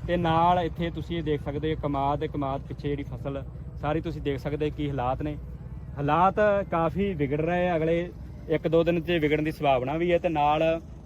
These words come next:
ਜਿਹੜਾ ਹੁਣ ਵੀ ਕਾਫੀ ਜਿਹੜਾ ਪਾਣੀ ਇੱਕ ਲੱਖ ਛੱਬੀ ਹਜ਼ਾਰ ਕਿਊਸਕ ਜਿਹੜਾ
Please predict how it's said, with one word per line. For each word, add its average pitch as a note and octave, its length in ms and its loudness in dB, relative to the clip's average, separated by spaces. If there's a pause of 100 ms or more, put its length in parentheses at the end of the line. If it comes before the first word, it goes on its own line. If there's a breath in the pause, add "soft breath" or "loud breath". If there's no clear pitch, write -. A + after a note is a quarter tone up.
ਜਿਹੜਾ D#3+ 180 6
ਹੁਣ D3 260 0
ਵੀ F#3+ 100 0
ਕਾਫੀ D#3+ 420 2
ਜਿਹੜਾ D#3 200 2
ਪਾਣੀ D3 380 0
ਇੱਕ C#3+ 140 -4
ਲੱਖ D3 200 0
ਛੱਬੀ C#3+ 380 -4
ਹਜ਼ਾਰ D3 200 0
ਕਿਊਸਕ C3+ 320 -8
ਜਿਹੜਾ C#3 280 -2